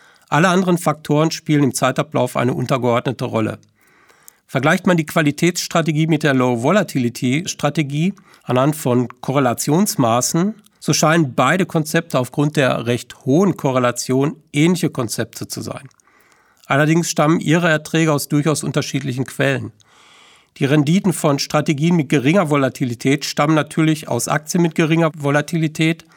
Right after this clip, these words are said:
aber auch die Marktkapitalisierung und die Dividendenrendite weisen einen gewichtigen Einfluss auf, den wir bei den Qualitätsaktien nicht beobachten können. Solche Ergebnisse deuten darauf hin, dass, äh, Qualitätsstrategien zwar für sich genommen gut abschneiden,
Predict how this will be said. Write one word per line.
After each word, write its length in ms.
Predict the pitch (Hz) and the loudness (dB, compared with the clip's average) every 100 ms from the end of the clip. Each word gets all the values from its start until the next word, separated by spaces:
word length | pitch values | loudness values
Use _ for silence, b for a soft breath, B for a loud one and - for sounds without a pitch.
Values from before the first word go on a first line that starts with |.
| b b | b b
aber 180 | 143 160 | 2 2
auch 100 | 156 | 2
die 120 | 151 | 2
Marktkapitalisierung 1160 | 139 151 - 175 170 - 156 147 139 151 160 | 2 2 0 -4 -4 -2 0 0 2 2 2
und 160 | 151 139 | 0 -2
die 120 | 127 | -4
Dividendenrendite 1120 | 117 _ 170 185 151 143 143 127 123 147 160 120 | -8 _ 0 2 2 2 2 0 2 0 0 0
weisen 320 | 120 135 151 | 2 2 0
einen 240 | 131 127 | 0 0
gewichtigen 480 | 123 123 151 156 139 | 0 -2 -4 -2 0
Einfluss 460 | 123 127 - 127 - | 2 0 -4 -8 -4
auf, 360 | 107 120 156 - B B B _ | -2 -2 -4 -10 B B B _
den 140 | 139 | 0
wir 100 | 143 | 2
bei 120 | 131 127 | 2 2
den 120 | 123 | 0
Qualitätsaktien 960 | - 120 113 139 - 143 - - 127 | 0 -2 0 -2 0 -4 -2 -2 0
nicht 240 | 127 151 - | 0 -2 -2
beobachten 500 | 110 95 98 - - | -2 -2 -4 -6 -12
können. 200 | - - _ b b b | -12 -16 _ b b b
Solche 280 | - 160 196 | 2 2 4
Ergebnisse 500 | 165 175 185 180 170 | 2 2 2 2 2
deuten 300 | 143 156 190 | 2 0 0
darauf 280 | 160 165 - | 0 0 0
hin, 220 | 165 196 | 2 4
dass, 400 | 170 139 - - | 4 2 -2 0
äh, 160 | 156 135 | 0 0
Qualitätsstrategien 1040 | - 135 131 175 - - 156 147 147 151 | 0 -2 0 -2 -2 -2 -2 0 0 0
zwar 260 | - 139 | 0 0
für 220 | 135 - 127 | 0 -2 -2
sich 180 | 170 | -2
genommen 340 | - 151 151 147 | 0 2 4 2
gut 160 | 131 | 2
abschneiden, 720 | 147 143 - 170 156 180 202 | 0 0 -2 0 2 2 -2